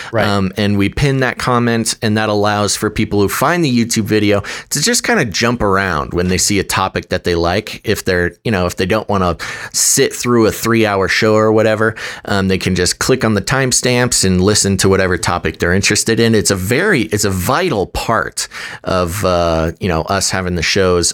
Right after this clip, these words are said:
Speaker 2: on, uh, YouTube. Also, it helps, you know, people clip it and stuff like that. Um, but yes, we'll be losing our dear, dear producer, uh, that night when. So if anybody,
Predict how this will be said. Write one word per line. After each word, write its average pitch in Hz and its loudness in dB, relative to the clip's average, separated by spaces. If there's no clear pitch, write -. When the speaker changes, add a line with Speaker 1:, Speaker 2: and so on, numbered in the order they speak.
Speaker 2:
on, 90 0
uh, 82 -2
YouTube. 120 0
Also, 101 0
it - -2
helps, - -2
you 107 -2
know, 87 0
people 95 -4
clip - -4
it 90 0
and 95 -2
stuff - -4
like 87 -4
that. 107 -4
Um, 101 0
but 110 -2
yes, 123 0
we'll 117 2
be 113 2
losing 117 2
our 82 0
dear, 123 0
dear 120 0
producer, 92 0
uh, 85 0
that 95 -4
night 98 -4
when. 113 2
So 156 2
if 110 -2
anybody, 170 2